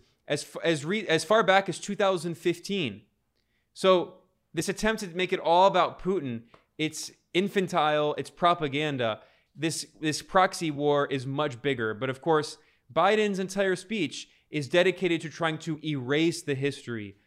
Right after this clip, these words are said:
of U S war and, and U S empire. So let me go to this next clip, which is so insanely hypocritical,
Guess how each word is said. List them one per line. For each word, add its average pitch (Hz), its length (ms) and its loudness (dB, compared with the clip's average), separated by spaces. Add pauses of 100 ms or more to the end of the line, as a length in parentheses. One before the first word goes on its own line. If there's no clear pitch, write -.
(120)
of 127 160 -6
U 170 240 0
S 156 180 2
war 139 600 2 (180)
and, 131 220 -6
and 131 260 -6
U 151 140 2
S 151 100 -2
empire. 123 560 0 (220)
So 180 280 2
let 196 120 -4
me 226 80 -2
go 233 120 4
to 220 60 4
this 160 220 -2
next 160 300 -2
clip, - 380 -8 (240)
which 156 280 -2
is 156 260 -2 (300)
so 214 800 8
insanely 156 1080 -2 (400)
hypocritical, 160 880 0